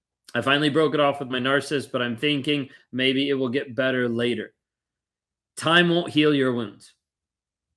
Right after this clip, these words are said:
Let's just be honest and put it out there. Time will not heal your wounds. There is people that have been away from a narcissist for five months, for six months, for five years, and still have a trauma bond and are still trapped mentally, emotionally in the relationship.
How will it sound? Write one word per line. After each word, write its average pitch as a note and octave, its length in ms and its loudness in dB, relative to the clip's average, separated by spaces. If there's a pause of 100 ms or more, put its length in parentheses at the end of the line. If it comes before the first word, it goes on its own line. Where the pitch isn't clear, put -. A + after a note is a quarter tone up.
(340)
Let's A#2 160 -6
just C3 240 -4
be D3 140 2
honest D3 300 0
and B2 100 -6
put C#3 120 2
it C#3 40 4
out C3 160 2
there. A2+ 140 -4
Time D#3+ 400 -2
will D#3+ 120 0
not D3 220 0
heal C3+ 240 -2
your B2 140 0
wounds. A2 320 -6
There C3+ 180 4
is A#2+ 120 -2
people E3 320 -2
that D3 120 2
have A#2+ 140 -2
been D3 120 -2
away C#3 300 0
from F3+ 180 -8
a F3 40 -6
narcissist C#3+ 480 -2 (220)
for B2 120 -4
five D#3+ 320 0
months, D#3+ 260 -2 (120)
for C3 80 -6
six F3 340 0
months, D3+ 300 -4 (180)
for A#2+ 80 -6
five D3+ 400 0
years, D3+ 540 0 (440)
and A#2+ 140 -8
still D3+ 200 2
have D3+ 100 2
a D3 40 -2
trauma C3 300 -4
bond A#2+ 240 -4
and B2 140 -6
are A#2 80 -2
still C#3+ 240 -4
trapped B2+ 400 -2 (100)
mentally, A#2 580 -6 (520)
emotionally B2 680 -4
in C3 160 -2
the B2+ 80 -2
relationship. A2 600 -6